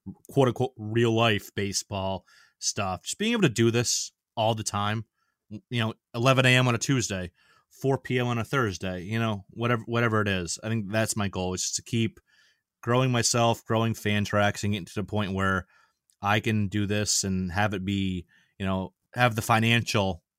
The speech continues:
aspect of it there as well. Because obviously, uh, I'm a single parent, gotta support my two children and all that goes along with that. So that's the other big aspect of, I need it to be financially there. Um, and I'm s-, that's where I'm striving to be. So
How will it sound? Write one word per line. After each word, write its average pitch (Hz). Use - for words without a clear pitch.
aspect 101
of 101
it 87
there 98
as 90
well. 92
Because 95
obviously, 113
uh, 101
I'm 98
a -
single 113
parent, 110
gotta 101
support -
my 107
two 117
children 107
and 95
all 101
that 98
goes 104
along 98
with 92
that. 95
So 90
that's -
the 113
other 107
big 95
aspect 92
of, 92
I 92
need 98
it 92
to 92
be 95
financially 101
there. 107
Um, 85
and 87
I'm 101
s-, -
that's 98
where 107
I'm 104
striving 104
to 92
be. 85
So 87